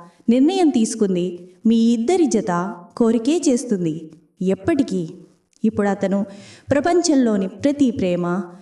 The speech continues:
ప్రతి బహుమతి, ప్రతి ఆశీర్వాదాన్ని కేవలం మీ పేరుకు అర్పించడానికి ఆరాటం పడుతున్నాడు.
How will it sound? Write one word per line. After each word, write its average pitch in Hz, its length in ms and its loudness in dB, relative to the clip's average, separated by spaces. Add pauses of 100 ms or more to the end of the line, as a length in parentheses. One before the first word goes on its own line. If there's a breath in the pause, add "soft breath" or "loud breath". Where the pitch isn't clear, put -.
(220 loud breath)
ప్రతి 277 280 2
బహుమతి, 190 640 0 (340 loud breath)
ప్రతి 277 440 0
ఆశీర్వాదాన్ని 208 960 0 (360)
కేవలం 262 540 2
మీ 269 140 4
పేరుకు 269 420 0
అర్పించడానికి 196 920 0 (120)
ఆరాటం 233 440 0
పడుతున్నాడు. 156 600 -2